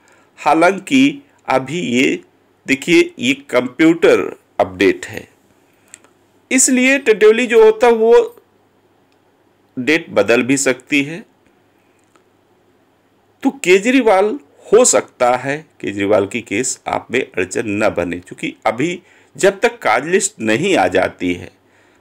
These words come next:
दोनों की, मीन्स अपने की तो कन्फर्म ही है, इनकी भी कार्ड लिस्ट में अगर उनतीस शो करता है तो, तो भाई परेशानी है, लेकिन उस परेशानी को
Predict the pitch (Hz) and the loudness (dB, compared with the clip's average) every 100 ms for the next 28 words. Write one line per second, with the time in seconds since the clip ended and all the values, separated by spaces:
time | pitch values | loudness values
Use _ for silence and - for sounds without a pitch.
0 | _ - 156 143 139 160 123 - - - | _ -20 -8 0 2 2 0 -4 -12 -8
1 | 101 - - 127 190 220 220 233 196 190 | -6 -6 -2 -2 0 -4 -2 0 2 2
2 | - 110 - 131 143 156 165 233 381 _ | 0 0 0 0 4 4 2 0 -6 _
3 | _ _ _ _ _ _ _ 160 175 175 | _ _ _ _ _ _ _ -2 0 2
4 | 262 226 165 127 131 131 - 120 107 107 | 0 0 0 0 2 0 0 -4 -2 2
5 | 113 - 107 101 151 131 - - - - | 2 2 -2 -2 -4 -4 -6 -12 -16 -6
6 | 131 123 127 123 160 202 262 - 127 - | -4 0 0 0 -2 -2 -4 -6 -8 -6
7 | 151 139 151 - 120 135 143 175 139 214 | -6 -4 -2 -2 -2 0 0 0 -2 -2
8 | 123 - _ _ _ _ _ _ _ _ | -4 -6 _ _ _ _ _ _ _ _
9 | - 170 247 - 240 - 135 127 - 131 | -2 -2 -2 0 0 2 2 2 2 0
10 | 160 208 175 | 0 0 0